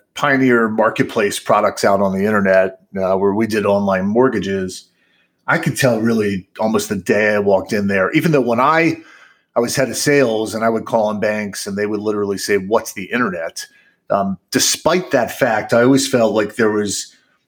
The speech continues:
you know, a sense that that company just had a destiny and it was gonna do incredibly well. And that was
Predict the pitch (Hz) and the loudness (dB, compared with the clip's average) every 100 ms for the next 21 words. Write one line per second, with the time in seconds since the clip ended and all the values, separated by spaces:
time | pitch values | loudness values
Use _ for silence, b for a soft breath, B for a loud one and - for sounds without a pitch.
0 | - 117 107 104 - - 127 135 135 - | -2 0 2 0 0 0 0 0 -2 -6
1 | 104 117 107 - 117 - - 123 110 107 | -2 0 0 0 0 -2 -4 -4 -2 -4
2 | 101 110 - 107 107 104 101 98 - 101 | -4 -6 -2 0 2 2 0 -2 -2 -2
3 | - 107 90 85 92 92 98 107 98 95 | -4 -8 -10 -10 -12 -10 -8 -4 -4 -4
4 | 95 95 90 101 95 90 90 90 87 95 | -6 -6 -6 -6 -4 -2 0 2 0 -2
5 | 90 | -4